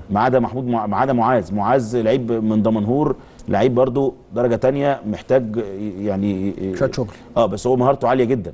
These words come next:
Speaker 2: مم.
Speaker 1: انا بحب اللعيب المهاري.
Speaker 2: مم.
Speaker 1: آه، في شريف رضا تمانية وتسعين،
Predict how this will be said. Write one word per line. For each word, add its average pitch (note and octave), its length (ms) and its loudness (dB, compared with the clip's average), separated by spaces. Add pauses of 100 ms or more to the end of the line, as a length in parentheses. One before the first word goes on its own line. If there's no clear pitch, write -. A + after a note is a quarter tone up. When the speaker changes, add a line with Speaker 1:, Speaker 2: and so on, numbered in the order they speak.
Speaker 2:
مم. A2+ 160 -8
Speaker 1:
انا A#2+ 120 0
بحب A2 280 -2
اللعيب B2 160 2
المهاري. A2 380 0 (160)
Speaker 2:
مم. G#2+ 140 -6 (360)
Speaker 1:
آه، E2+ 80 -2
في C3 140 -2
شريف B2 280 0
رضا C3 180 4
تمانية A2+ 220 -2
وتسعين، A2 420 -2